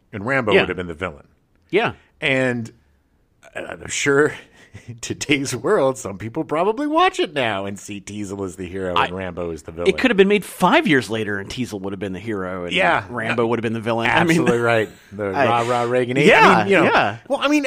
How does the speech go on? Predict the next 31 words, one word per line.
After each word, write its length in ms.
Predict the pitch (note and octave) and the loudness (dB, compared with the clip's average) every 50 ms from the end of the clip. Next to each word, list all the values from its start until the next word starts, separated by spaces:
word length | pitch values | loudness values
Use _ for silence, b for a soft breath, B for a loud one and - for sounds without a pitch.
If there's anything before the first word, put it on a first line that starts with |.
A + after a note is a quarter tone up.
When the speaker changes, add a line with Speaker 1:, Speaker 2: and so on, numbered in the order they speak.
| A3 G#3+ | -2 -4
Speaker 1:
just 240 | G3 A3 C#4+ - - | -4 -4 -6 -4 -6
look 140 | C#4 - - | -8 -6 -4
how 80 | C#4+ | -4
much 160 | D4 C4+ G3+ F3 | -4 -4 -4 -4
Rambo 360 | E3 F#3+ G3+ G3+ G3 F#3+ F#3 | -2 -2 -2 0 2 0 0
changed. 580 | F3+ - - D4+ E4 E4+ D#4 F3+ A2+ F#2+ F#2 - | 0 -2 0 0 2 2 2 0 -2 -4 -6 -6
He 100 | D#3 F#3+ | -4 0
went 260 | F#3+ G#3 A#3+ C4 G#3+ | 2 2 2 2 0
from 360 | - - G3 F#3+ F3+ F3 E3+ | -4 -2 2 2 4 4 2
being 420 | D#3+ F#3 F3 F3 F3 F3 F3 E3 C#3+ | 2 0 0 2 2 2 0 0 2
this 380 | C3 B2+ B2 A#2+ A#2 - - b b b b b b b b b | 2 2 2 2 -2 -6 -12 b b b b b b b b b
P 200 | - F3 G3+ G#3+ | -2 0 0 0
T 220 | G#3 - G3+ G#3+ | 0 -2 0 2
S 240 | G3 F#3+ F3+ - - | 2 2 0 -2 -6
D 480 | - D#3 D3+ C#3+ C#3 C#3+ C#3+ C#3 C#3 - _ _ _ _ _ _ _ _ - - | -4 -2 0 0 0 0 0 -2 -4 -8 _ _ _ _ _ _ _ _ -4 0
anti-hero 1160 | F3+ F#3 A3 A3 G3 F#3+ D#3+ C#3+ C3 A2+ A2 A#2+ A#2+ A#2 G#2+ G2+ G2 F#2 F2 F2+ G2+ A#2 A#2+ - b b b b b | 2 2 2 2 0 -2 -2 -2 -2 -2 -2 0 0 2 2 2 2 2 0 0 -2 -4 -6 -10 b b b b b
who 120 | b E3 D3+ | b 2 4
lost 380 | C#3+ C#3+ C#3+ B2 - - - | 4 4 2 0 0 -2 -2
all 160 | E3+ D#3+ D#3+ E3 | 0 0 2 0
of 80 | D#3+ | 0
his 140 | D3+ D3 B2 | 0 -2 -4
friends. 640 | - - - C#3+ D3+ C#3+ C3 A2+ A2+ A#2 C3 A#2+ A2+ | -4 -2 2 4 6 6 6 4 2 -2 -4 -8 -10
He's 160 | A#2+ B2 A2+ | -10 -8 -8
the 100 | C3 D3 | -6 -4
only 300 | - C#3+ D3+ F3+ G3+ G3 | -2 0 0 2 2 2
one 180 | F3 D3+ D3 C#3 | 2 2 2 2
left 260 | C#3 C#3 C#3 - C#3 | 0 0 -2 -2 -6
of 80 | B2 | -6
his 140 | A2 A2 G#2 | -6 -4 -4
elite 120 | A2 G#2+ D3+ | -2 0 2
Speaker 2:
Yeah. 140 | E3 D#3+ | 0 0